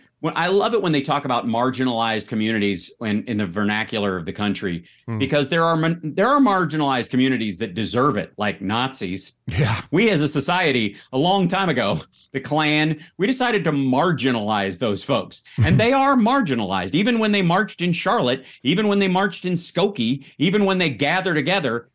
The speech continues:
Speaker 1: If they, if they try to gather in bigger groups, we don't put up with it. And
Speaker 2: Yeah.
Speaker 1: so they are a marginalized group. Some people earn that marginalization like that. And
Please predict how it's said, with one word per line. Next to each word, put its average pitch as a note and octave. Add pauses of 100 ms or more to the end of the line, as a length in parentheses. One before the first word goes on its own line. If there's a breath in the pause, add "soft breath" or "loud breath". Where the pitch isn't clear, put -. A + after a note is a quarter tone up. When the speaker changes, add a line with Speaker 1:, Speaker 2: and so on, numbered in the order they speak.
Speaker 1:
If A2
they, E3+ (140)
if C#3
they G3+
try A3+
to G#3
gather E3
in A#2
bigger F3
groups, C#3+ (380)
we C#3+
don't C4
put A#3+
up C#4
with B2+
it. - (260)
And C3+
Speaker 2:
Yeah. -
Speaker 1:
so E3
they D#3
are G#3
a D3
marginalized C#3
group. B2+
Some E3+
people A3+
earn F3+
that B2+
marginalization G2+
like F2+
that. E2+ (300 loud breath)
And C#3+